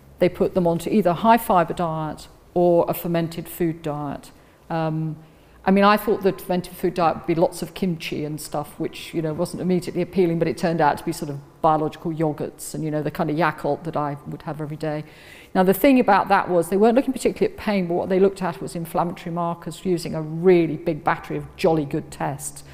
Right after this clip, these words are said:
and they found a massive difference with the people who'd had the fermented foods. So that was only twelve weeks, and it made a real difference. So I think what we need to do is get more of this evidence and come up with a bit of a plan.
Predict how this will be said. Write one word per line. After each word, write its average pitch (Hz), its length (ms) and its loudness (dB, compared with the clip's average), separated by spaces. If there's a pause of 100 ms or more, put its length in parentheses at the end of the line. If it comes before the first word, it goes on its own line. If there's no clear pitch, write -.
(180)
and 175 100 -2
they 165 60 0
found 170 260 0
a 165 40 -2
massive 165 520 -4
difference 147 460 -8
with 151 80 -12
the 160 40 -8
people - 320 -10
who'd 147 120 -12
had 156 220 -12
the 147 60 -14
fermented 151 540 -10
foods. 151 400 -14 (600)
So 190 480 4 (560)
that 240 120 4
was 269 120 0
only 233 180 4
twelve 208 340 4
weeks, 214 440 2 (200)
and 185 80 -2
it - 60 -6
made 180 200 4
a 170 40 -2
real 175 220 2
difference. 160 640 -10 (180)
So - 180 -4
I 214 240 6
think 160 440 -6 (400)
what 170 260 4
we 170 80 0
need 170 220 0
to - 80 -10
do 160 120 -2
is 151 140 -4
get - 180 -6
more 170 200 0
of 165 80 -4
this 160 200 -6
evidence 151 400 -8
and 151 140 -10
come 156 180 -6
up - 80 -4
with 160 100 -10
a 156 40 -12
bit 147 180 -10
of - 80 -18
a 160 60 -12
plan. 151 420 -10